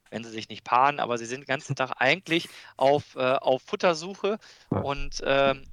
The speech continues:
Speaker 1: picken hier und picken da und das sind die auch gewöhnt und das, ähm, das brauchen die auch und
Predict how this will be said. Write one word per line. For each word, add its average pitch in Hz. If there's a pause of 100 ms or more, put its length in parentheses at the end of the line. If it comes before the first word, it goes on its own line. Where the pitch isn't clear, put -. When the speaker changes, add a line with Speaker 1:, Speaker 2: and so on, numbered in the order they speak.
(120)
Speaker 1:
picken 180
hier 160
und 143
picken 156
da 135
und 151
das 135
sind -
die 135
auch 123
gewöhnt 127
und 127
das, -
ähm, 123 (380)
das 113
brauchen 147
die 113
auch 143
und 135